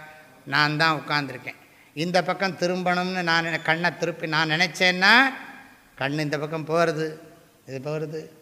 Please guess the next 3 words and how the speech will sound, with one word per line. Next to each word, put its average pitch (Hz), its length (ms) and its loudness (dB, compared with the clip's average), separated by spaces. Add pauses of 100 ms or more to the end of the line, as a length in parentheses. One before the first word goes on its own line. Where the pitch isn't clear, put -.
(1200)
புஸ்தகத்தை 135 400 -2
பார்க்கணும்னா 143 340 2 (120)
பார்க்கறது, 151 440 -2